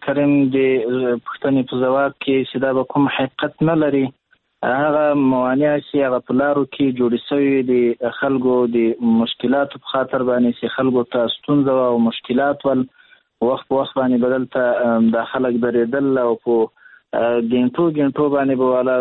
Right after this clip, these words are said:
ول، په ساعتو ساعتو باندې به ولاړ ول. هغه موانع چې لرې شوي دي، هغه راوړل شوي دي ولایت ته یا پی آر ټي ته وړل شوي دي، هلته خوندي شوي دي.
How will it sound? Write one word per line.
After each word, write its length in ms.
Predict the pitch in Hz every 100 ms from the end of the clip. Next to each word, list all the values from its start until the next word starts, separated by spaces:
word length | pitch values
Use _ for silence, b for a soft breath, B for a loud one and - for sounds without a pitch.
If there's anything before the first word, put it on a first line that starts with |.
| 123
ول، 160 | 123 117
په 80 | 117 107
ساعتو 340 | 117 117 143 139
ساعتو 380 | 135 123 135
باندې 240 | 131 127 123
به 60 | 120
ولاړ 240 | 120 120 120
ول. 120 | 120 160
هغه 160 | 160
موانع 360 | 160 151 147 160
چې 220 | - - 143
لرې 180 | 131 123 -
شوي 180 | 160 156
دي، 120 | 147 147
هغه 180 | 131 143
راوړل 300 | 147 139 131 -
شوي 200 | 156 151
دي 160 | 143 131 123
ولایت 400 | 117 123 151 - -
ته 100 | 147 139 127
یا 100 | 120
پی 100 | 123
آر 100 | 113 -
ټي 100 | 160
ته 80 | -
وړل 200 | 143 143 -
شوي 180 | 143 139
دي، 160 | 131 131 _ b b b _ 139
هلته 220 | 151 143
خوندي 320 | 147 139 131 -
شوي 180 | 139 135
دي. 180 | 131